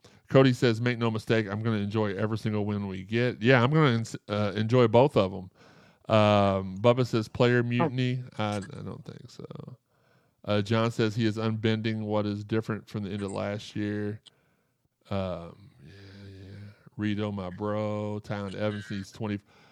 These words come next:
Speaker 1: We, yeah, he needs twenty-five to thirty carries a game. I agree with that. Uh, Scuba Steve said, "I was disappointed in the O-line. I thought that would be one of our strengths." And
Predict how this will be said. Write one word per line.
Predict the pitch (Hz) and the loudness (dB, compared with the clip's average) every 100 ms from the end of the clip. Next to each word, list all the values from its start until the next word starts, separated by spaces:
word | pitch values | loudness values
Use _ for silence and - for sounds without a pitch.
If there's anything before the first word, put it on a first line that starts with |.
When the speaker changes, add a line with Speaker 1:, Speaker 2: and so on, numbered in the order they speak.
| _ _ | _ _
Speaker 1:
We, | - 123 | -4 0
yeah, | 120 196 156 | 4 4 2
he | 113 151 | 0 0
needs | 156 160 | 2 -2
twenty-five | - 175 170 160 | -2 -2 2 0
to | 156 | 2
thirty | 156 147 | 2 0
carries | - 135 131 127 | 0 0 0 -2
a | |
game. | 110 123 98 | -2 -2 -2
I | 101 107 | -4 -2
agree | 110 117 | 0 -2
with | 95 | -2
that. | 95 90 - _ _ _ - - _ - | -8 -10 -16 _ _ _ -20 -20 _ 0
Uh, | 107 | 0
Scuba | 104 - 117 | 0 -4 -2
Steve | 123 113 | 0 0
said, | 120 107 | 2 2
"I | 104 | 0
was | 104 | -2
disappointed | 117 104 120 110 | -4 -4 -2 0
in | 104 | -2
the | 95 | -4
O-line. | 98 98 98 98 | -2 -2 -2 -4
I | 98 | -4
thought | 104 101 | -4 -4
that | 95 | -6
would | 92 | -6
be | 104 | -6
one | 101 98 | -4 -4
of | |
our | 95 80 | -6 -8
strengths." | - 147 143 143 135 - - - | -6 -2 0 0 -4 -10 -20 -6
And | 107 107 107 104 104 101 | -2 0 0 -2 -2 -6